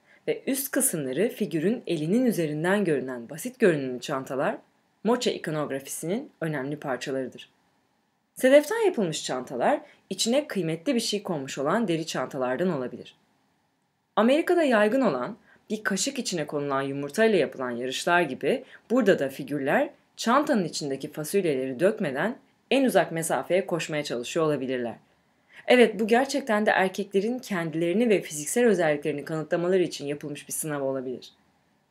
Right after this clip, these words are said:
Peru'nun kıyı kesimindeki gibi zor arazilerde yarışırken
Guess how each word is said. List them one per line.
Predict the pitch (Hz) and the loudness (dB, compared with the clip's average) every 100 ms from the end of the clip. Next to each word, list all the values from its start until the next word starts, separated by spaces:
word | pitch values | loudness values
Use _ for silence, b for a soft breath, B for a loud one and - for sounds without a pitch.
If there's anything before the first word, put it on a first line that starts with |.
| _ _ _ _ - | _ _ _ _ 0
Peru'nun | 320 359 165 165 277 | 4 6 4 0 0
kıyı | 277 262 | 0 0
kesimindeki | 269 254 180 160 143 208 180 | 0 0 -2 -2 -2 -2 -2
gibi | 165 135 | -4 -4
zor | 131 196 | 0 2
arazilerde | 240 190 156 131 135 143 147 | 4 4 4 0 -4 -2 0
yarışırken | 147 131 - 196 180 139 | 0 0 -6 -6 -6 -8